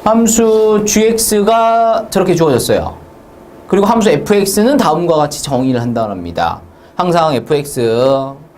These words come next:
보실 때 범위 보시고 식 보시는 거 항상,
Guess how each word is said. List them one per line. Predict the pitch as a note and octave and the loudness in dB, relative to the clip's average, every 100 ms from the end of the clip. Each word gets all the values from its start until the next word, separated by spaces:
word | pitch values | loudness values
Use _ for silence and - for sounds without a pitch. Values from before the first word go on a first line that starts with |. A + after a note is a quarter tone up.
| - | -10
보실 | C3 C3 B2 | -6 -6 -4
때 | A2 G#2 A#2 B2+ C3 - - | -2 0 0 -2 -4 -16 -6
범위 | - F3 C4+ | -2 0 0
보시고 | A#3+ F3 C#3+ | -2 -4 -8
식 | - - | -12 -10
보시는 | C3+ B2 A#2 G#2+ | -10 -8 -8 -2
거 | F#2+ F#2 A#2 A#2+ C#3 | 0 2 2 0 -4
항상, | A#2+ G#2+ F#2 F#2+ A2+ G#2+ | -8 -6 -4 -2 -2 -4